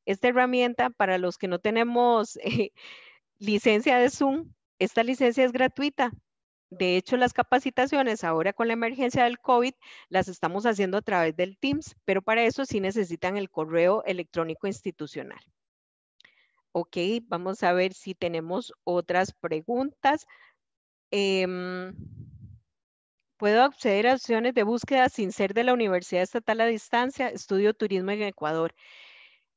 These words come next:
No, a estas bases de datos que le mostré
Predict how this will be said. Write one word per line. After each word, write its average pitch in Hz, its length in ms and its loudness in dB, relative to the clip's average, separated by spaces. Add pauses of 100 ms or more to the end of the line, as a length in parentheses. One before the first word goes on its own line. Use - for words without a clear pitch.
(540)
No, 226 720 2 (260)
a 190 200 4
estas 269 420 4
bases 269 400 4
de 233 140 6
datos 208 460 4
que 208 180 0
le 202 120 2
mostré 220 720 0